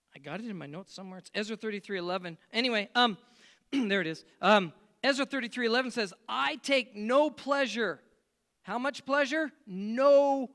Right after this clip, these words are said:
pleasure in the death of the wicked, but rather the wicked turn from his way and live." That's the wicked.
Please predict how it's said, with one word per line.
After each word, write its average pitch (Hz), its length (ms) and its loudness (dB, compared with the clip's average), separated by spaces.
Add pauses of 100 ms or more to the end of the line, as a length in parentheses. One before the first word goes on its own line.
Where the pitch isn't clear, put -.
(100)
pleasure 220 480 0 (200)
in 254 180 2
the 254 80 2
death 285 520 0
of 226 320 0
the 233 240 6 (560)
wicked, 196 920 -2 (300)
but 196 380 2
rather 254 720 4 (220)
the 220 140 6
wicked 247 720 -2 (280)
turn 320 400 -2
from 214 260 -2
his 302 540 -2 (340)
way 190 640 -2 (100)
and 233 640 -4 (880)
live." 170 600 -2 (720)
That's 440 300 -2
the 427 280 6
wicked. 440 640 6